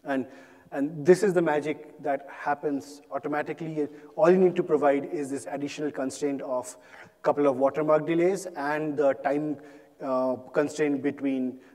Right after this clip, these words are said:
the left time and the right time bounded in both direction. That left time should be between, uh, certain right time pl-, and certain right time plus something. Something, something in that equation form. So, and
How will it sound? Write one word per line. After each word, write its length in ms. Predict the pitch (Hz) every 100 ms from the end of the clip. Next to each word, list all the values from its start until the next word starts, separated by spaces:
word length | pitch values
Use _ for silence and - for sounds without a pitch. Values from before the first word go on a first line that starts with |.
| -
the 80 | 131
left 260 | 139 139
time 140 | 156 139
and 100 | 127
the 60 |
right 260 | 127 131 -
time 200 | 135 135
bounded 480 | 123 131 139 139 135
in 140 | 123
both 260 | 123 123 107
direction. 500 | 123 110 - 107 104 _
That 180 | - 113 110 123
left 260 | 147 143 -
time 140 | 143
should 160 | 135 131
be 60 |
between, 640 | 120 139 139 143 131 127 - - - _ _
uh, 360 | 135 123 123 123
certain 580 | - 147 143 147 135 131
right 300 | 131 131 -
time 380 | 131 127 127 117 _ -
pl-, 120 | -
and 280 | - 131 127
certain 320 | - 135 135
right 220 | 127 120 -
time 220 | 120 117 -
plus 260 | 131 113
something. 320 | - 107 - 127 _ 90 _ _ _ _ _ _ _ _ -
Something, 420 | 156 143 147 143 -
something 420 | 165 165 170 165
in 140 | 156 143
that 180 | 139
equation 420 | 131 - 123 127 117
form. 280 | - 95 87 _ _ _ _ _ _ _ _ _ _ _ _
So, 340 | - 165 135 165
and 280 | 160 156